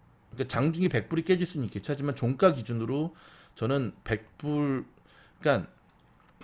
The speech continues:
자, 이게 에이엠디인데 자, 보세요. 일봉 차트인데 저는 에이엠디를 이게 백 불이거든요. 여기거든요. 여기. 여기.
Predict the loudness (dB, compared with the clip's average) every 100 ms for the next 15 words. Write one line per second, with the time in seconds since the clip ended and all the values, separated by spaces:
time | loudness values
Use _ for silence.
0 | -20 _ -6 -4 -4 -2 -2 -2 -2 -4
1 | -4 -4 -4 -12 _ _ _ _ _ _
2 | _ _ _ -20 _ _ _ _ _ -20
3 | -20 -16 -14 -12 -10 -8 -4 -4 -4 -4
4 | -6 -8 -8 -8 -8 -12 -18 _ _ _
5 | _ _ _ _ _ _ _ _ -4 0
6 | 2 0 0 6 6 6 6 6 6 2
7 | -2 -8 0 0 0 -12 _ -6 -6 -4
8 | -4 -2 0 -2 -4 -6 -8 -6 -8 -8
9 | -10 -12 -14 _ _ _ _ -14 -14 -10
10 | -12